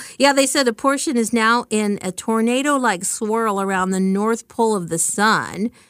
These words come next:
The sun is emitting solar flares. nasa is studying the tornado to see if it will have any effect on Earth. Well, surely it has to. <laughs>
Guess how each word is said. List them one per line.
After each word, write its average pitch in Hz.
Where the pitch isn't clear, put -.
The 196
sun 233
is 208
emitting 214
solar 247
flares. 180
nasa 220
is 180
studying 208
the 175
tornado 190
to 180
see 180
if 175
it 170
will 175
have 165
any 196
effect 170
on 165
Earth. 175
Well, 196
surely 220
it 95
has 190
to. 170
<laughs> -